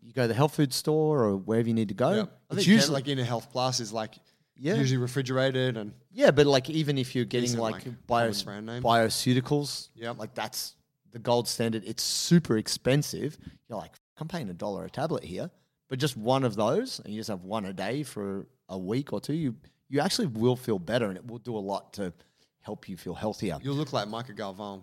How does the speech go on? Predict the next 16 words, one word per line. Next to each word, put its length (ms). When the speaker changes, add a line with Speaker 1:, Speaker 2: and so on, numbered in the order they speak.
Speaker 2:
within 240
a 40
few 160
days. 400
Speaker 1:
Basically, 520
I 40
mean, 160
that's 200
what 100
he's 140
on 120
'cause 220
he's 340
vegan 500
and 260
natty. 380